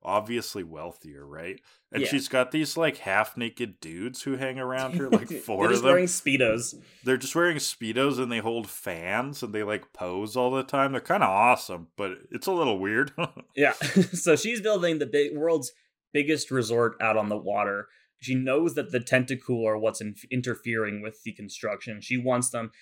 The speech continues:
Speaker 2: exterminated.
Speaker 1: She hates tentacles. She can't
Speaker 2: Hates
Speaker 1: even,
Speaker 2: tentacool.
Speaker 1: you can't even eat them, she
Speaker 2: Yeah,
Speaker 1: says.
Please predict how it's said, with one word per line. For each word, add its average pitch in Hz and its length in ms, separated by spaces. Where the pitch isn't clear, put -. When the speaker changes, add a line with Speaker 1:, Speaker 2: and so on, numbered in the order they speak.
Speaker 2:
exterminated. 120 1300
Speaker 1:
She 139 220
hates 110 360
tentacles. 87 800
She - 120
can't 151 240
Speaker 2:
Hates 170 120
Speaker 1:
even, 131 180
Speaker 2:
tentacool. - 200
Speaker 1:
you - 60
can't 175 220
even 120 200
eat 170 300
them, 73 280
she - 180
Speaker 2:
Yeah, 131 380
Speaker 1:
says. 95 80